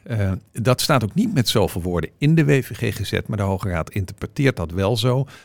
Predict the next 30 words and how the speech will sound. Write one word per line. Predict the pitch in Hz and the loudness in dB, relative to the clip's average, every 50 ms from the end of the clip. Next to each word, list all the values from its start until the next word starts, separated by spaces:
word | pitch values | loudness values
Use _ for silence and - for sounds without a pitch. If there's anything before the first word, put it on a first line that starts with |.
| _ _ _ | _ _ _
mede | - 101 104 113 127 135 143 139 127 | -14 -6 -4 -2 0 0 0 -2 -2
met | 120 120 117 | -4 -4 -6
het | 104 98 - - | -6 -8 -10 -6
oog | - 85 76 - - - | -2 -2 -2 -2 -4 -6
op | - - - - - | -12 -14 -14 -12 -10
artikel | - - - - - - 90 | -10 -8 -6 -6 -6 -6 -8
vijf | - - - 80 76 73 - - | -6 -4 -4 -4 -4 -4 -6 -6
E | - 82 82 | -6 -6 -6
V | 80 - | -4 -4
R | 98 95 101 107 131 120 | -2 -2 0 0 0 0
M. | 90 80 - - _ _ _ _ _ | 0 -2 -6 -12 _ _ _ _ _
Maar | - 107 - | -4 -4 -4
ook | - - 196 214 214 - | 0 2 2 2 4 4
in | 160 117 | 2 0
gevallen | 101 - - - 87 80 82 110 123 | 0 0 -4 -2 0 0 0 0 0
waarin | 147 135 113 117 113 104 | 0 0 0 0 -2 -2
artikel | 80 - - - 101 - 85 | -4 -4 -6 -8 -6 -6 -8
vijf | - - 85 78 80 78 - | -6 -4 -2 -2 -2 -4 -4
E | - 82 85 | -6 -6 -6
V | 85 - | -4 -4
R | 92 87 85 85 95 | -2 -2 -2 -2 0
M | 98 107 131 | 0 0 0
niet | 156 165 - - - | -2 -2 -4 -6 -10
rechtstreeks | - 95 92 - - - - 110 98 - - | -8 -8 -8 -6 -6 -4 -4 -2 -4 -4 -4
van | - 104 - | -8 -8 -6
toepassing | - 87 - - - - - - - 69 67 - | -6 -6 -6 -6 -8 -6 -6 -6 -8 -8 -10 -12
is. | - - - | -14 -14 -8
Dus | - 127 - - | -6 -6 -4 -2
je | 135 | -2
ziet, | - 180 165 - - - | -2 -2 -2 -4 -6 -16